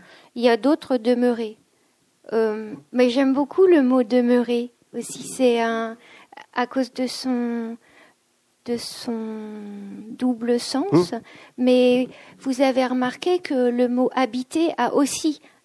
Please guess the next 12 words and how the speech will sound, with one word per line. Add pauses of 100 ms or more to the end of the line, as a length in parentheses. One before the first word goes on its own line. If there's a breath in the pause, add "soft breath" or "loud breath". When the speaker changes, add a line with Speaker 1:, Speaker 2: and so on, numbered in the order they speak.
(120)
Speaker 1:
un
double
sens. (380)
Enfin,
il,
il
a,
il
a
un
sens,
euh,